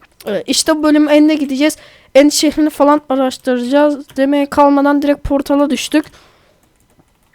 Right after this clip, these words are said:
Hemen şöyle gidelim. Son, evet son. Oo, merhaba Endermenler. Seni şöyle ben bir... Hop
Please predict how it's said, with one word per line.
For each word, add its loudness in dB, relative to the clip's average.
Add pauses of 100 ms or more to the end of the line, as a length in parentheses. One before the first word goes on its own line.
(280)
Hemen -2
şöyle -4
gidelim. -4 (360)
Son, -6
evet -6
son. -8 (1600)
Oo, -2
merhaba 2
Endermenler. -4 (560)
Seni -6
şöyle -2
ben 0
bir... -2 (1500)
Hop -2